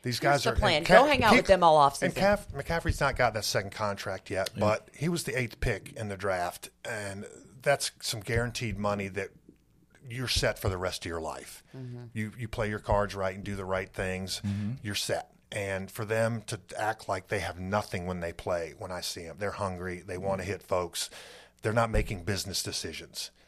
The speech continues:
Speaker 1: I
Speaker 3: Right.
Speaker 1: never saw McCaffrey slide or make a business decision. I mean, he,
Speaker 2: Mm-hmm.
Speaker 1: meaning, you
Speaker 2: Yeah.
Speaker 1: know, do I go for this extra hit? Do I try and get the extra yard?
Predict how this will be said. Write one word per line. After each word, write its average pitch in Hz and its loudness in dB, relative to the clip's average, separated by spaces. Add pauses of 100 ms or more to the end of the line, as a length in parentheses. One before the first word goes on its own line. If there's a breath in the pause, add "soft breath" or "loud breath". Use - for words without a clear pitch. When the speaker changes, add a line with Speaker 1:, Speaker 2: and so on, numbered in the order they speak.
(160 soft breath)
Speaker 1:
I 95 -6
Speaker 3:
Right. 117 2
Speaker 1:
never 131 0
saw 131 2
McCaffrey 113 -2
slide 110 0
or 92 -6
make 98 -4
a 95 -6
business 87 -8
decision. 87 -10
I 92 -8
mean, 92 -8
he, 104 -4
Speaker 2:
Mm-hmm. - -12
Speaker 1:
meaning, 120 0 (640 soft breath)
you - -12
Speaker 2:
Yeah. 113 -4
Speaker 1:
know, 107 0
do 123 0
I 117 8
go 113 0
for 110 -8
this 107 -4
extra 107 -4
hit? 101 -2
Do 104 -2
I 104 2
try - -4
and 110 -6
get 104 -8
the 101 -6
extra 98 -6
yard? 92 0